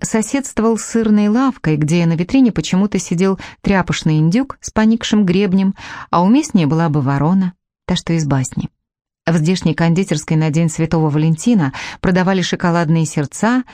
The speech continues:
напичканные дрожжи, банальщина. Но Марина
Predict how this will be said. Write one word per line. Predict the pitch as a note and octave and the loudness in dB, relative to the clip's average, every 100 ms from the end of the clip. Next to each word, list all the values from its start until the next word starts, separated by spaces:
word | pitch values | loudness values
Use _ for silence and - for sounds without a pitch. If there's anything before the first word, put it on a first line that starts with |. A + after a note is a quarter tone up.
| - - | -14 -2
напичканные | E3+ - G3+ - E3+ D3+ C#3+ | -2 0 -4 -4 0 2 2
дрожжи, | C3+ C3 B2+ E3+ G#3+ A3+ _ _ | 0 -2 -2 -2 -2 -4 _ _
банальщина. | - E3+ G3+ A#3 A#3 - - D3+ - _ _ _ | -2 0 2 0 -2 -6 -8 -10 -12 _ _ _
Но | F3 F3+ | 0 2
Марина | F3 F#3+ G3 D#3 | 2 2 2 0